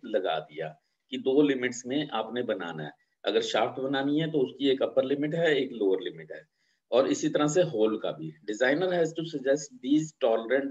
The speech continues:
limit to ensure satisfactory operation। This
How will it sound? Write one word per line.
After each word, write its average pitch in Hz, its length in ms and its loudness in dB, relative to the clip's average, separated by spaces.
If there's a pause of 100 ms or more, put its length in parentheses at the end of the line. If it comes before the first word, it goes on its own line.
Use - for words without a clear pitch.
(140)
limit 110 240 -4 (760)
to 135 80 -2
ensure 135 520 2
satisfactory 127 920 -2
operation। 87 520 -2 (800)
This 151 220 2